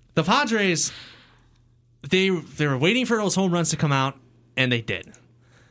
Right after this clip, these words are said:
Last night was a lot of fun. I mean, just look, just look at Fernando Tatis Junior. Two homers.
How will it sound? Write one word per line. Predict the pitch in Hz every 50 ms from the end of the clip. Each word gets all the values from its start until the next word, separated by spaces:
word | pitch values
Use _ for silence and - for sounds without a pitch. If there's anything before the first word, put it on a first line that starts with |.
| _ _ _ -
Last | - 139 165 185 190 - -
night | 185 175 170 175 165
was | - 143 -
a | 123
lot | 117 139 185
of | 226
fun. | - - 208 190 180 175 175 170 170 160 - - - - - - -
I | 147
mean, | 139 135
just | 151 151 - -
look, | 185 170 156
just | - 190 - - - - - _ _ - - - - - - - - - - _ _
look | - 202 214 -
at | 247 208 - - - - - - - -
Fernando | - - 196 190 190 196 185
Tatis | 180 185 175 165 - 170 160 - -
Junior. | - 143 123 101 101 95 - - _ _ _ _ _ _ _ _ _ _ _ _ _ _ _ _ _ _ _ -
Two | - - 185 185
homers. | 185 190 185 180 180 180 175 165 - -